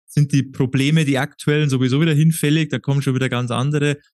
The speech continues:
Von dem her ist es schon, schon wichtig, dass man da auch jemanden hat, der, es ist ein Problem da und man bekommt zeitnah Antwort und kann damit auch was anfangen.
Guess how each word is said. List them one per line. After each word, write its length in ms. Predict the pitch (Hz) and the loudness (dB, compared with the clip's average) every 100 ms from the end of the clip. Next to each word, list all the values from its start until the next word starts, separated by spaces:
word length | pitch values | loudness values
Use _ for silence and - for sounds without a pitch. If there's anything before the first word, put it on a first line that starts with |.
| _ - | _ -6
Von 80 | 120 | -2
dem 160 | 127 | 0
her 100 | 135 | 0
ist 120 | 139 139 | 0 -4
es 80 | - | -4
schon, 340 | 127 123 123 | -2 -2 -2
schon 240 | - 117 | -4 -4
wichtig, 300 | 131 135 120 | -2 -2 -4
dass 180 | - 120 | -4 -4
man 100 | 117 | -4
da 120 | 110 | -4
auch 120 | 117 123 | -4 -4
jemanden 340 | 123 117 113 | -4 -2 -2
hat, 160 | 120 - 120 | -4 -4 -4
der, 260 | 113 110 _ _ _ _ _ | -4 -6 _ _ _ _ _
es 120 | 131 139 | 0 2
ist 100 | 156 | 2
ein 120 | 139 | 0
Problem 380 | 127 123 151 165 | -2 2 4 4
da 180 | 156 | 2
und 140 | 156 139 | -2 -2
man 120 | 135 | 0
bekommt 340 | 127 - 135 | -2 -2 -2
zeitnah 320 | - 127 131 120 | -2 -4 -2 0
Antwort 380 | 143 131 123 123 | 0 0 -2 -2
und 80 | 117 | -4
kann 180 | 127 123 | -2 0
damit 240 | 123 123 | 0 0
auch 100 | 120 | -2
was 140 | 120 | -2
anfangen. 600 | 127 143 - 120 117 156 | 0 -2 -2 -2 0 0